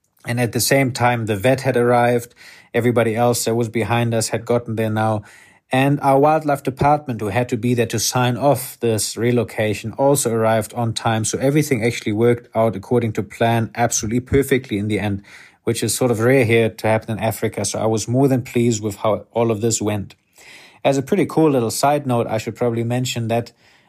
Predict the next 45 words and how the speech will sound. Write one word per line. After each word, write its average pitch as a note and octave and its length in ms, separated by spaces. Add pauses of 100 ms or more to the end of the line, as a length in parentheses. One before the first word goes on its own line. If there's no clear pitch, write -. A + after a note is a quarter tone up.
(120)
the A#2 100
wildlife D3 500
department, C3+ 680
as G#2+ 180
well B2 160
as A#2 140
the A2 80
vet, C#3 520
took B2+ 220
a A#2+ 120
different D3 540 (140)
road A#2 600
into C#3+ 320
the G#2 280
area. A2+ 360 (800)
And A2+ 400
if - 160
you A2+ 60
want B2 160
to A2+ 60
call B2 240
it G#2 100
road, A#2 320
because A2+ 320
at A2 80
that A#2+ 160
stage - 380
there G#2 120
weren't A#2+ 300
actually G#2+ 380
really G#2 260
roads. G2 380
We G2 80
just B2 240
had A#2 120
sort G#2 140
of F#2+ 140
tracks - 360
along G#2+ 300
the G2+ 80
fence B2 380
lines A2 280
that G#2 200
were G#2+ 80
built C3+ 340